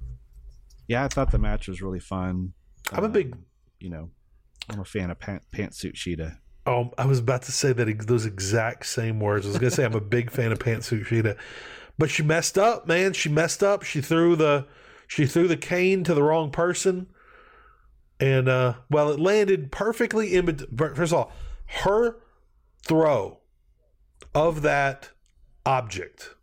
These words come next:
Speaker 2: sword,
Speaker 1: Mm-hmm.
Speaker 2: whatever you wanna call it,
Speaker 1: Mm-hmm.
Speaker 2: was perfect.
Speaker 1: Yeah.
Speaker 2: If she would have underslid it, it would have been a mistake. If she would have overslid it, it would have been a mistake. If it was too close to somebody, perfectly in between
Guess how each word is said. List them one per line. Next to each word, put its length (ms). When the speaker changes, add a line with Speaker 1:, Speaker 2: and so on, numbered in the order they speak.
Speaker 2:
sword, 600
Speaker 1:
Mm-hmm. 200
Speaker 2:
whatever 580
you 100
wanna 160
call 300
it, 100
Speaker 1:
Mm-hmm. 260
Speaker 2:
was 100
perfect. 640
Speaker 1:
Yeah. 120
Speaker 2:
If 60
she 120
would 100
have 140
underslid 640
it, 100
it 100
would 100
have 80
been 120
a 40
mistake. 440
If 60
she 120
would 100
have 80
overslid 440
it, 40
it 20
would 60
have 80
been 60
a 20
mistake. 300
If 300
it 40
was 100
too 220
close 380
to 100
somebody, 400
perfectly 680
in 80
between 420